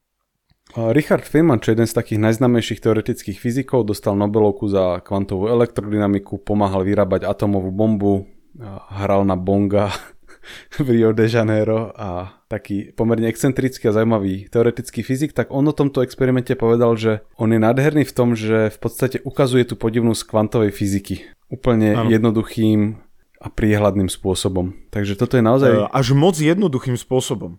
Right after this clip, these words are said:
Speaker 1: Mhm.
Speaker 2: Keď si člo-, keď som si o tom začal čítať, až som bol taký prekvapený, že toto mohli ľudia vlastne zistiť, teda aj zistili veľmi dávno,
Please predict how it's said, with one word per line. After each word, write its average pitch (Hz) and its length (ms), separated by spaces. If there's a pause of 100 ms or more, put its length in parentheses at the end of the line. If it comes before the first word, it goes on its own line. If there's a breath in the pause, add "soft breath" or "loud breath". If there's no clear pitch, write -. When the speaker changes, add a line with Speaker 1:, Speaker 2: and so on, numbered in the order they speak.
(140)
Speaker 1:
Mhm. 131 300 (640 loud breath)
Speaker 2:
Keď - 160
si 127 120
člo-, 147 340 (240)
keď 131 180
som - 180
si 135 160
o 139 120
tom 135 180
začal 143 340
čítať, 131 380
až 120 200
som 127 180
bol 123 120
taký 123 240
prekvapený, 139 560
že 120 180 (680 soft breath)
toto 156 300
mohli 165 400
ľudia 135 720
vlastne 120 560
zistiť, 120 600 (400)
teda 113 200
aj 113 200
zistili 135 420
veľmi 135 400
dávno, 117 480